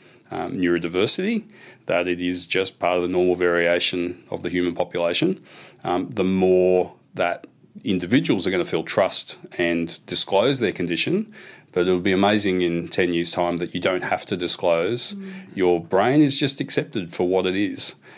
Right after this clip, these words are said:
Speaker 1: And the reasonable adjustments that people need are just part of the reasonable adjustments that all staff need. And in my experience, when we do a neurodiversity passport for a, a, a worker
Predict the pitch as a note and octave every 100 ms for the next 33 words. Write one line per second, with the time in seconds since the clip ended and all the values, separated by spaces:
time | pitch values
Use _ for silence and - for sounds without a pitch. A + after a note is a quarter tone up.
0 | - - F2+ F2+ F2+ F#2 G2 F#2+ F#2+ G2
1 | F#2 F2+ F2+ F2 - F#2 E2+ - F#2 -
2 | - B2 E2+ F2 E2+ E2+ E2 E2+ D#2+ F2
3 | E2+ - - F2 F2 E2+ D#2+ E2 E2+ E2+
4 | E2 E2+ E2 E2+ D#2+ - E2 - F2 F#2+
5 | F2+ F2+ F#2+ F2 F#2 F2+ E2 E2 - -
6 | - - - F2+ F2+ F2+ G#2+ F2+ F#2+ F#2+
7 | - F#2+ F2 F2 - - - - - F#2+
8 | G#2+ G2+ F#2 F#2+ F#2+ F#2 F2 E2+ E2+ -
9 | F2 E2+ F2 - - - - F2+ F2+ E2+
10 | E2+ - - - F2 F2 F2+ F2+ F2+ -
11 | F2+